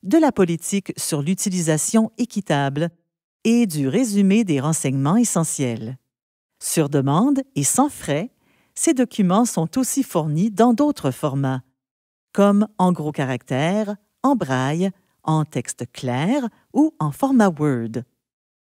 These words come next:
Elles peuvent profiter d'une période d'essai de trente jours civils pour déterminer si le service répond à leurs besoins.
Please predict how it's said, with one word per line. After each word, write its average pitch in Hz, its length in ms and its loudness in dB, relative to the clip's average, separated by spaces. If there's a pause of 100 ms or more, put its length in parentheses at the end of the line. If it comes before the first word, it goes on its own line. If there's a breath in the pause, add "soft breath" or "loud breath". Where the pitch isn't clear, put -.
(380)
Elles 190 200 2
peuvent 175 320 2
profiter 220 560 0
d'une 156 280 -2
période 226 400 0
d'essai 202 580 0
de 156 180 -4
trente - 420 -4
jours 175 280 -2
civils 151 640 -6 (440)
pour 330 140 2
déterminer 185 720 2
si 190 340 -4
le 147 100 0
service 190 480 0
répond 233 360 0
à 202 100 4
leurs 196 200 2
besoins. 131 500 -2